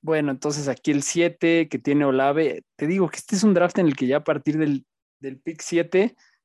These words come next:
ya no está tan a-, apetitoso, porque ya sabes que así como en la primera ronda ya se te fueron los top, en la segunda también,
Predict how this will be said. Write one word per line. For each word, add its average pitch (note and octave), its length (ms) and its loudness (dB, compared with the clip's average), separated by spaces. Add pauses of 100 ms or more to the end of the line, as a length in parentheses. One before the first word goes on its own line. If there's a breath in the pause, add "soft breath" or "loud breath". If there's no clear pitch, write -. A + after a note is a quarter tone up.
(220)
ya D3+ 200 2
no F3+ 140 2
está E3+ 240 -4
tan D#3 220 0
a-, A#2+ 260 -6
apetitoso, B2+ 840 -4 (600)
porque C3 240 -8
ya C#3+ 140 0
sabes D#3 260 -2
que A#2+ 340 -4 (400)
así C3 300 -4
como G3 200 0
en D3+ 80 0
la C3 120 -2
primera D#3 320 2
ronda D3+ 260 2
ya D3 140 2
se C#3+ 80 -8
te C3+ 100 -4
fueron C#3+ 320 0
los A#2 180 -4
top, G3 280 -2 (420)
en A#2+ 160 -4
la A#2+ 80 -4
segunda C#3+ 640 -4
también, G#2 500 -8